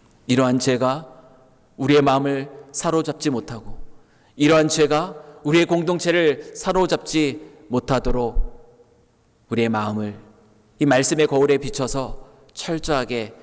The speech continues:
살피는 것, 이것이 우리 고난주간을 또 지혜롭게 보내는 아주 좋은 방법입니다.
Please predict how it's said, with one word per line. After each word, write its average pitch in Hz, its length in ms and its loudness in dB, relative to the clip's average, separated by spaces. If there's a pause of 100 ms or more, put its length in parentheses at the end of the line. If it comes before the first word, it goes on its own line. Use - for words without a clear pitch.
(220)
살피는 113 640 -2
것, 92 360 -12 (260)
이것이 113 640 -2 (320)
우리 156 100 -2
고난주간을 143 880 0 (240)
또 104 80 -8
지혜롭게 120 840 -2 (200)
보내는 113 560 2 (260)
아주 - 260 -8
좋은 117 500 0 (240)
방법입니다. 101 1120 0